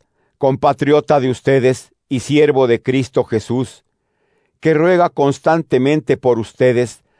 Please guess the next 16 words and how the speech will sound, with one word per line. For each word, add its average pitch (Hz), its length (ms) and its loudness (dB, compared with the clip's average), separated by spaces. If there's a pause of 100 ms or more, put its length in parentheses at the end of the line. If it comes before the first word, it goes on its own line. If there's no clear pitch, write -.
(260)
para 147 240 0
que 135 140 -4
se 131 140 0
mantengan 127 640 0
firmes 123 480 -2
en 107 120 -2
el 104 140 -2
pleno 120 460 0
y 110 60 -4
perfecto 120 640 -4
cumplimiento 113 960 -4 (300)
de 113 200 0
la 113 120 4
voluntad 107 580 0
de 107 120 0
Dios. 104 520 -4